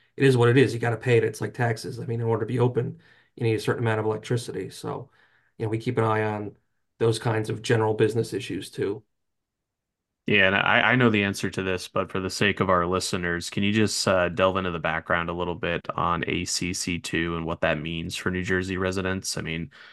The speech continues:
Speaker 2: I talked to a couple of family members a couple of months ago when I heard about it, and they had no idea that they might not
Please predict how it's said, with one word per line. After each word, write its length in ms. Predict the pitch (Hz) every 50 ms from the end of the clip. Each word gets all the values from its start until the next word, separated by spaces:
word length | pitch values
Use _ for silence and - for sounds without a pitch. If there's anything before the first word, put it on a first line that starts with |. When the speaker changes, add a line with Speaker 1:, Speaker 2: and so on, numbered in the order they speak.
| - - _ -
Speaker 2:
I 80 | 101
talked 280 | 101 - 107 90 90 -
to 200 | - 92 90 87
a 80 | 85 -
couple 260 | - 95 - 90 90
of 100 | 87 -
family 280 | - 90 90 90 87
members 560 | 85 85 85 87 87 87 87 87 87 87 - -
a 40 |
couple 260 | - - - - 90 82
of 60 | 78
months 280 | 82 85 85 85 -
ago 300 | 92 90 92 92 92 90
when 120 | 90 87 82
I 80 | 90
heard 220 | 87 92 90 90 90
about 260 | - 90 90 90 90
it, 240 | 92 92 87 - -
and 640 | 98 87 85 85 85 85 85 85 85 87 87 82 - _ _ _ _ _ _ _ _
they 160 | - 101 98 95
had 140 | 92 92 90
no 180 | 90 92 92 92
idea 480 | 90 87 85 87 90 87 87 87 85 85
that 280 | 85 82 80 67 -
they 140 | - 82 82
might 260 | 80 80 78 73 67 69
not 300 | - 80 80 78 -